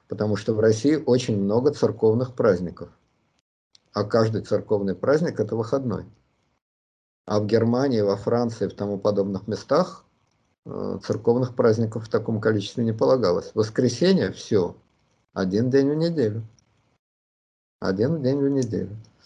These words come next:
Я вот читал, щас, к сожалению, я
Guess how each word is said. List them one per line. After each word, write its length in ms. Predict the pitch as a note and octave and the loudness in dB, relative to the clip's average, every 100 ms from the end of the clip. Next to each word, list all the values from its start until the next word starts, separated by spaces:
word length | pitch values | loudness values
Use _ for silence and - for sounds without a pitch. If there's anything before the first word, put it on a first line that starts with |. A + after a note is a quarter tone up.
| - - - - | -20 -20 -20 -4
Я 240 | A#2 C3+ | 4 6
вот 240 | C3+ A#2+ A2+ | 8 4 2
читал, 600 | - B2+ C3 A#2+ A2+ A2 _ _ _ | -6 0 2 4 2 -4 _ _ _
щас, 280 | - C3 A2+ | -2 -2 -2
к 80 | - | -4
сожалению, 600 | A#2 A#2 A2+ A2+ A2 G#2+ | -2 0 2 2 2 0
я 220 | G#2 | -2